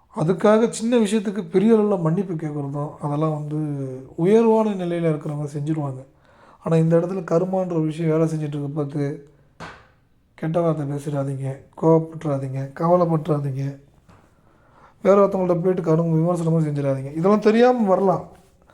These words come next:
ஆனா, அதுக்கு அடுத்த நிமிஷம் மன்னிப்பு கேட்கறவங்க நல்லா வந்துருவாங்க. ஆனா, மீறியும் மன்-, கடுமையா பேசிட்டே இருக்க பார்த்து, ஏதாவது பழி வாங்கணும்னு நினைச்சா,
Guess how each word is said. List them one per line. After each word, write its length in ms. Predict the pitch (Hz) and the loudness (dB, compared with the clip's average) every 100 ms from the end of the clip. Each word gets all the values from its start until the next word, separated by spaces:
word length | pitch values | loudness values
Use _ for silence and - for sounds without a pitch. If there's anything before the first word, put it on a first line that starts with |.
| _ | _
ஆனா, 180 | - 165 | -4 2
அதுக்கு 180 | 160 160 | 4 6
அடுத்த 180 | 160 165 | 4 2
நிமிஷம் 320 | 170 170 175 | -2 -2 -2
மன்னிப்பு 320 | 156 175 175 | 0 0 -2
கேட்கறவங்க 440 | 160 151 147 147 | 0 0 -2 -2
நல்லா 240 | 147 139 143 | -2 -2 -2
வந்துருவாங்க. 380 | 139 131 127 131 _ _ _ - - - | -2 -6 -8 -12 _ _ _ -20 -16 -6
ஆனா, 140 | 151 | -4
மீறியும் 640 | 143 151 202 220 214 220 156 147 | -2 2 4 6 6 4 -2 -8
மன்-, 300 | 151 156 147 - | -4 -4 -6 -2
கடுமையா 380 | 151 170 180 | 0 2 0
பேசிட்டே 480 | 175 165 175 185 180 | 0 0 0 0 -2
இருக்க 200 | 170 160 | -2 -2
பார்த்து, 320 | 156 151 156 | -2 -2 0
ஏதாவது 280 | 147 156 165 | 0 2 2
பழி 240 | 165 160 175 | 2 0 2
வாங்கணும்னு 340 | 165 160 147 | 2 0 -2
நினைச்சா, 300 | 147 165 160 | -4 -4 -4